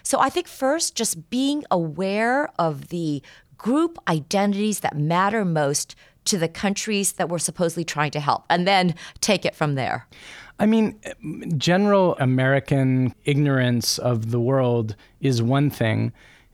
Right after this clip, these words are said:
Speaker 2: What for you explains these consistent failures of foreign policy, you know, that are being led by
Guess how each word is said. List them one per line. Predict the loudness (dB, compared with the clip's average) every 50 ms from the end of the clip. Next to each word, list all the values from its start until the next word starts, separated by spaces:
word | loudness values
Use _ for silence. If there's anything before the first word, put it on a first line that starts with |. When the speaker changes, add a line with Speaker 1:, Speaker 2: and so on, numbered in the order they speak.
| -14 -12 -10
Speaker 2:
What | -6 -4 -2 0 2 2 2 2 0 -4
for | -4 -2 0
you | 2 2 4 4
explains | 2 2 0 -4 -8 -4 -2 0 2 2 4 2 2 2 0 -2 -4 -4
these | -2 0 2 2 2 0 -2
consistent | -4 -2 0 0 0 2 0 0 -2 0 0 0 0 0 -2
failures | -2 0 0 2 2 2 2 2 2 2 0 0 0
of | -2 -2 -2
foreign | 0 0 2 2 2 0
policy, | 0 2 2 2 2 2 0 0 0 0 0 2 2 2 0 0 -2 -6 -20 -20 -20 _ _ _ _
you | 0 0 2
know, | 2 2 0
that | 0 0 0
are | 0 2
being | 2 2 2 2 2 2
led | 2 2 2 2 2 2
by | 2 2 4 4 2 2 2 2 0 0